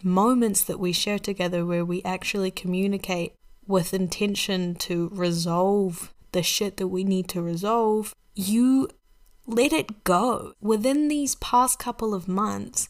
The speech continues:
I've also realized that both of us have had toxic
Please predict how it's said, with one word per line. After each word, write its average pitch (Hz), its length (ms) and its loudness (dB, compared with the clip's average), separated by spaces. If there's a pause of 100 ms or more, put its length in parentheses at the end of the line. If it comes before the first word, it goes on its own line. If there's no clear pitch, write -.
I've 233 220 0
also 247 420 0
realized 220 540 0
that 208 220 -6 (160)
both 247 460 0
of 233 140 -4
us 185 220 -4
have 208 140 -6
had - 260 -8
toxic - 800 -4